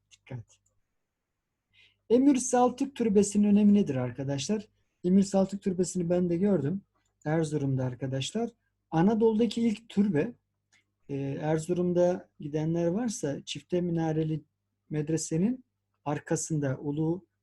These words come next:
Ca-, Ulu Cami'nin arkasında arkadaşlar.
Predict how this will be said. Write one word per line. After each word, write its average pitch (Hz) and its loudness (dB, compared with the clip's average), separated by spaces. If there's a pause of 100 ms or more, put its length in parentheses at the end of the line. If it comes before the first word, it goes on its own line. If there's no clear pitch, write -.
(120)
Ca-, - -10
Ulu 170 -2
Cami'nin 160 0
arkasında 147 -6
arkadaşlar. 131 -8